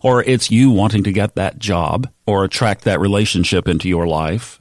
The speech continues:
It's all the same context. We human beings are designed to want to attract things into our life. The question is, and what all this material has been feeding us, are the means, the ways, the technologies, the techniques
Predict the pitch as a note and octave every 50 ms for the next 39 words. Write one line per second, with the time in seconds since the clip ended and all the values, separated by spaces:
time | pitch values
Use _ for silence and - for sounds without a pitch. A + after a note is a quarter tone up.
0 | _ - C3+ C#3 - - - C#3 D3+ E3+ F3 D3+ A#2 G#2 G#2+ G2+ - - C#3 C3+
1 | C3+ A#2+ G#2 F2 - D3 D3 D3+ D3 - - - A#1 A#1 - - - - - -
2 | _ _ _ _ _ - - D3+ E3 D3+ - D#3+ D#3+ C#3 A#2 F#2+ F#2+ C3+ D#3+ E3+
3 | B2+ G2+ G2+ A2 G2+ - - B2 B2+ C3 B2+ A#2 G#2+ - - A#2+ A2+ - C#3 A#2+
4 | A2 C3+ C#3+ F3+ A#3 G#3+ C#3 F#2+ E2+ - - - - - - C3+ B2 G#2 G2+ G2
5 | F2+ E2 D#2 - - - _ - - B2+ G2+ F2+ E2 - - A2 F2 D#2 - -
6 | - - F#2+ F2 D#2+ D#2 F#2 F2+ E2 - F2+ E2 D#2+ D#2 D2 D2 B1 B1 - -
7 | - - - _ _ _ _ _ - - C#3 - - C#3+ F3+ G3+ - - F3+ A2+
8 | E2 D2+ D#2 D#2 D#2+ - - - G2 A2+ A2 G2+ A2+ B2 A2+ G#2 A2+ A#2 A2 A2+
9 | - - G#2 F#2 - - - D#3 E3 D3+ A#2 G2 G2+ G2+ G#2+ G2 F#2 F#2 - G2+
10 | F2+ F2 - - - F#3 G#3 F#3+ C#3+ G#2+ G2 F#2+ F#2 F#2 - - - - _ _
11 | _ - C3+ C#3 B2+ C3+ B2+ - C3 A#2+ C3+ D#3 F3+ E3+ C#3+ G#2+ F2+ D#2+ - -
12 | G#2+ G2+ B2 C#3 C3+ A2+ G2 F2 - - G2+ - - C#3 - - B2 B2 A#2+ G#2
13 | E2 - F2 D#2+ - - - G#2 - - - B2 - - C3 C#3 B2+ F#2+ - -
14 | - -